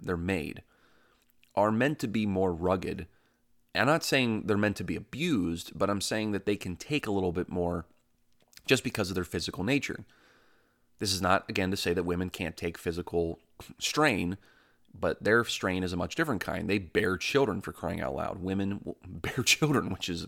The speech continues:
probably the most strain a body can actually take without actually dying.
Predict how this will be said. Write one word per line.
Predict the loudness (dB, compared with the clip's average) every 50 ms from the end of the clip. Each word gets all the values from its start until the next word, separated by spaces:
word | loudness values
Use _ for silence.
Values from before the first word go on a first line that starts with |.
| -12
probably | -4 -2 0 2 2 2
the | 0 0
most | 0 0 -2 -2 -2 -4
strain | -4 -2 -2 -2 -2 -2
a |
body | -4 -4 0 0 0 0 0
can | -4 -6 -6 -6
actually | -4 -4 -4 -6 -6
take | -8 -4 -2 0 0 0 -2 -6 -12 -20 -20 -20 -20 -12 -6
without | -2 0 0 2 0
actually | 0 -2 -2 -4 -4
dying. | -2 0 0 2 2 2 0 -2 -2 -4